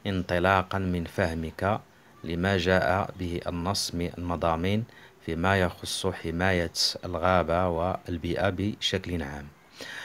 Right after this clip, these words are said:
خامسًا، أستخرج من النص الأفعال المعتلة وأصنفها في الجدول التالي.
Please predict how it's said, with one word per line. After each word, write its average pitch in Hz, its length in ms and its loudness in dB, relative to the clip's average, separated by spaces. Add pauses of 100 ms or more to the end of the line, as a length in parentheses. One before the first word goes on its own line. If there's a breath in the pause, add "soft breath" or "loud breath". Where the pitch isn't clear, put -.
(300 loud breath)
خامسًا، 147 520 10
أستخرج 131 520 6
من 127 180 10
النص 131 340 8
الأفعال 117 540 8
المعتلة 104 600 4
وأصنفها 104 840 4
في 98 120 -2
الجدول 92 400 0
التالي. 101 520 4